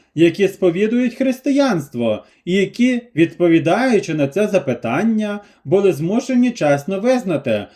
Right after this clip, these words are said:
що вони терплять його, а не насолоджуються ним.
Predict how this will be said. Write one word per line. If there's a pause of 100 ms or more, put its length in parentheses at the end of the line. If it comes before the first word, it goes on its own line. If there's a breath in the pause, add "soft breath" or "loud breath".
(120 soft breath)
що
вони
терплять
його, (280 soft breath)
а
не
насолоджуються
ним.